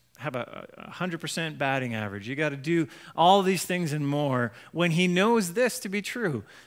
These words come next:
that you have a redeemed spirit but an unredeemed body, that there will always be, until one day we're with Christ completely in his kingdom,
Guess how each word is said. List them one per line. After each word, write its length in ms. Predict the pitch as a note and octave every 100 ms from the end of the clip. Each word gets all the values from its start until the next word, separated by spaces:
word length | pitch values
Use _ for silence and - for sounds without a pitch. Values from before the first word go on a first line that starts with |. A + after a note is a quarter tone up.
| -
that 140 | F3
you 240 | E3+ B3+
have 180 | G3 G3
a 60 | E3+
redeemed 580 | D#3 D3+ F3+ G#3+ A#3+ -
spirit 600 | - G#3 G3+ E3 F3+ -
but 120 | F#3
an 140 | F#3+ G3+
unredeemed 760 | G#3+ A3 A3 F3 E3+ F3 F#3 F3+
body, 460 | G#3+ B3 E3 A2+ G#2 - _ - -
that 140 | G3+
there 100 | G3+
will 120 | G3+ G#3
always 500 | A3 A#3+ C#4 A#3+ E3+
be, 180 | F#3
until 400 | F3 E3+ - G3
one 280 | D#3+ F3+ G#3+
day 180 | F3+ E3
we're 120 | E3
with 280 | D3+ F3+ -
Christ 400 | - D#3 C#3+ -
completely 680 | - C#3 F3 F3+ D#3 D3 C#3+
in 160 | D#3
his 280 | D#3 D#3+ D3 - - -
kingdom, 500 | F3 F#3 C#3 B2+